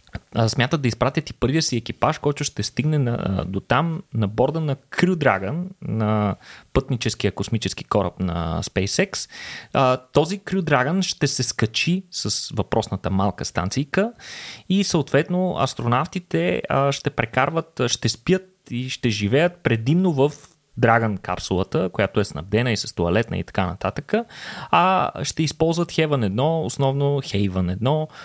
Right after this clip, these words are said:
основно за да провеждат експерименти на борда, а, в, а, микрогравитация. Сега, ако е успешна, ако са успешни първите мисии на там, съответно от ваз заявиха, че възнамеряват да изпратят още модули,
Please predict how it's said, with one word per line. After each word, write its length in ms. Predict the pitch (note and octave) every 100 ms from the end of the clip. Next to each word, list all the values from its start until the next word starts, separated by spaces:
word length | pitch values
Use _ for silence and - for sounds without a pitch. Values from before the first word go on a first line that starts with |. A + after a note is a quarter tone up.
| A2
основно 360 | G#2+ - C#3 C#3+
за 120 | B2+
да 100 | G#2+
провеждат 520 | - G#2 C3 C#3+ C#3+
експерименти 880 | - - G#2+ G#2 A2 G#2 - G#2+ A2+ A2+
на 100 | G2
борда, 480 | F#2+ F2+ B2 D3 A3 - - - -
а, 80 | -
в, 320 | A#2+ G#2+ G#2 - F#2+
а, 100 | F#2
микрогравитация. 920 | G2 - F2+ F2+ - F2 - D3+ F#3+ - - -
Сега, 340 | - D#3 F3 - -
ако 460 | B2+ - B2+ B2+ -
е 300 | C3+ F#3 - _
успешна, 760 | B2 - E3 F3 - A#2+ G2+ -
ако 180 | - -
са 80 | -
успешни 340 | - D3+ E3+
първите 340 | E3 D#3 D3 A#2
мисии 300 | B2 - G2+
на 80 |
там, 380 | - C#3 E3+ F3 E3+
съответно 520 | C#3 - D#3 D#3+ D#3
от 220 | - A#2+
ваз 180 | B2+ C#3+
заявиха, 320 | C#3+ B2+ C#3+
че 400 | E3 D3+ D3+ C#3+ -
възнамеряват 480 | B2 A#2+ B2+ D#3 C#3+
да 80 |
изпратят 500 | A#2 - C#3+ E3 - _
още 340 | C3 F3 - F3+
модули, 560 | D#3 C3+ G2+ F2 D#3